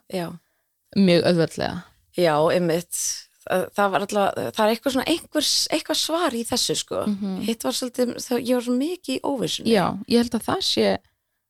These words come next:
Speaker 1: Það er
Speaker 2: ógeðslega erfitt að finna ekki
Speaker 1: Ég held að þetta sé bara
Speaker 2: útskýringuna.
Speaker 1: bæði flókið, sko.
Speaker 2: Já.
Speaker 1: En já, ég var einhvern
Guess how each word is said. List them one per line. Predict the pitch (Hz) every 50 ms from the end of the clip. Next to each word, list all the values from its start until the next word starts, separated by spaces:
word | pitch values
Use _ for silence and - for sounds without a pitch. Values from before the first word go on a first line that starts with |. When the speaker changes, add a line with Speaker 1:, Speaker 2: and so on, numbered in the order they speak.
| _ _ -
Speaker 1:
Það | 254 285
er | - 226 240
Speaker 2:
ógeðslega | - 262 208 202 - - - 208 - -
erfitt | - 262 208 190 185 - - 214
að | - -
finna | - 240 277 320 277 247
ekki | - - - 208 196 208 226 - _ _ _ _ -
Speaker 1:
Ég | 202 214 220
held | 220 208 226
að | 226 202
þetta |
sé | - - 240
bara | 196 196 196
Speaker 2:
útskýringuna. | 196 - 208 214 220 220 -
Speaker 1:
bæði | 202
flókið, | 196 214 220 - - - 165
sko. | 160 - - - 160 151 147 - - _ -
Speaker 2:
Já. | - 214 214 214 214 220 220 - -
Speaker 1:
En | - 190 202
já, | 190 170 165
ég | 170 175 185 196
var | 233 240
einhvern | 240 233 233